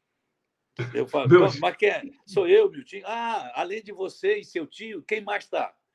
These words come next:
Speaker 1: "Não, não é, não é meu tio, é o Miltinho." <laughs> Isso acontece, isso acontece. Eu queria até, é, ver esse livro que o, que, em que o Lula se refere a mim como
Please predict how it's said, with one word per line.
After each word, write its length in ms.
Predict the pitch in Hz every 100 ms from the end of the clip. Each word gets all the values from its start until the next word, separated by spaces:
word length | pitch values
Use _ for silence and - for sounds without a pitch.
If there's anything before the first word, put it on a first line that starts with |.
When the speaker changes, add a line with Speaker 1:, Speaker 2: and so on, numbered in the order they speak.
| _
Speaker 1:
"Não, 640 | - - 330 320 - - 202
não 120 | 320
é, 180 | 330 - 359 381 -
não 200 | 302 -
é 100 | 359
meu 140 | 214
tio, 380 | - - 190 113
é 80 | 120
o 80 | 156
Miltinho." 760 | 170 220 - 220 214 131 95 _ _
<laughs> 2000 | - - - - 294 277 302 311 - 277 - 269 262 - 240 _ 247 - - -
Isso 220 | - 190 190
acontece, 680 | - 175 131 165 151 - _ _ _ _ _
isso 220 | - 120
acontece. 540 | 170 156 143 123 123 156
Eu 60 |
queria 260 | 147 214 208
até, 280 | 208 214 196 - - _ - 98
é, 160 | 139 143
ver 480 | 110 135 190 151 _ - - -
esse 280 | 185 185
livro 560 | 175 143 202 175 147 127 _
que 160 | - 143
o, 180 | 135 - _
que, 240 | - 127 -
em 120 | 123
que 160 | 123 139
o 60 | 135
Lula 400 | 123 151 139 - _ _ _ _
se 220 | - 131
refere 440 | 127 127 131 131
a 60 | -
mim 180 | 120 135
como 240 | - 139